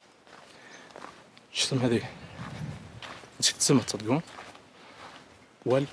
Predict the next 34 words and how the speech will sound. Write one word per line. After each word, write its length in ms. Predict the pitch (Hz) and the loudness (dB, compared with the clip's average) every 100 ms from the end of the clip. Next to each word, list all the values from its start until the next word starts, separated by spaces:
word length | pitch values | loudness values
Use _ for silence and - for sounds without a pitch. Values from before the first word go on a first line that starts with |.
| - - - | -10 -16 -4
كلها 120 | 147 127 | 4 6
من 80 | |
الدراسة 420 | 120 123 120 - 107 | 6 4 2 4 4
والله. 200 | 98 95 - - - - - - - - - - - - - - - - - - - - - | 2 0 -8 -16 -20 -20 -20 -20 -20 -20 -20 -20 -20 -20 -20 -20 -18 -16 -18 -20 -20 -18 0
الايربودز 540 | 120 151 135 135 127 - | 4 8 8 8 6 6
برو، 240 | 135 107 - - | 6 4 2 12
هذه 140 | 185 | 12
الايربودز 380 | 180 160 151 - | 12 12 12 10
برو 220 | 139 165 | 8 10
هي 140 | 127 113 | 10 8
سماعة 320 | - 135 117 | 10 12 12
صغيرة 240 | 107 117 101 | 12 6 4
تحطها 240 | - 120 | 0 2
بإذنك، 380 | 110 123 131 139 | 4 6 4 6
لكن 220 | 127 139 | 4 8
أبل 220 | 135 135 - - - - - - - - - | 8 8 4 -6 -8 -8 -6 -6 -6 -4 2
تسريبات 380 | 135 127 135 | 4 8 8
قوية 160 | 127 139 | 10 10
الحين 160 | 120 127 | 10 6
نقول 180 | 135 | 8
لك 180 | 135 - | 6 6
إن 80 | 135 | 6
أبل 200 | 135 131 | 6 6
بتنزل 460 | 117 - 139 131 113 | 0 6 8 8 8
هيدفونز 580 | 113 113 - 127 120 | 6 4 8 8 8
كبيرة 420 | - 120 117 101 95 | 4 4 8 6 4
اللي 120 | 95 | -2
تحطها 320 | - - - 95 | 0 0 0 -2
كذا 200 | 104 98 | 0 0
كبيرة، 300 | 107 107 104 | 4 4 6
نفس 280 | 110 - | 4 6
البيتس، 580 | 120 104 120 107 - - | 6 6 4 4 2 2
نفس 180 | 113 - | 2 4
ثيلي، 340 | 120 113 110 | 6 8 6